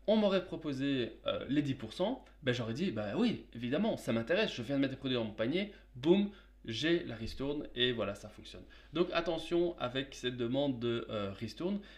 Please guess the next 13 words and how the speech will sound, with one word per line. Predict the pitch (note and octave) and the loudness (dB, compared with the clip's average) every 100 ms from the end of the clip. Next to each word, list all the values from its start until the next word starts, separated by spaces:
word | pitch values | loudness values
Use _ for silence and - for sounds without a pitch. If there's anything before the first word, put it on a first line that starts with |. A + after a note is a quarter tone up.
| - | -20
ça | - G#3+ | -2 -2
peut | - G#3+ F#3+ | 2 2 2
commercialement | - D#3 D3+ D3+ D3 | 2 -2 0 0 2
être | C3 B2 | 0 0
intéressant | B2 A#2 A#2+ - C3 C3 | -4 -4 -6 -2 0 0
et | |
on | A2 G2+ | -2 -4
pense | - B2 - | -4 -4 -6
pouvoir | - A#2+ | -10 -10
faire | A2+ A2 | -6 -4
une | G#2+ | -2
bonne | A2+ A2 | -2 -2
chose, | E3 G#3 G#3+ | -2 -2 -4